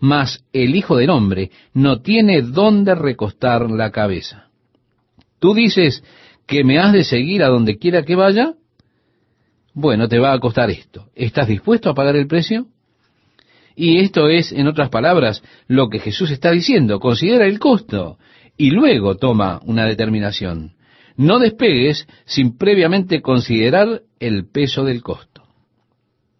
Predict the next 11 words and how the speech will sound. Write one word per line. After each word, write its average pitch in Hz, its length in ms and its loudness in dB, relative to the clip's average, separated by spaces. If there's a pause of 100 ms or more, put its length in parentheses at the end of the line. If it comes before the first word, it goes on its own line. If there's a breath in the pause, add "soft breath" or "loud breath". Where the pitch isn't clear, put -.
(360)
El 120 160 -8
verso 127 260 -2
cincuenta 107 320 -6
y 110 60 -4
nueve 127 280 0
dice, 127 440 -4 (720 soft breath)
"Y 175 100 -2
dijo 208 260 0
a 196 60 2
otro, 185 340 2
'Sígueme.' 104 600 -4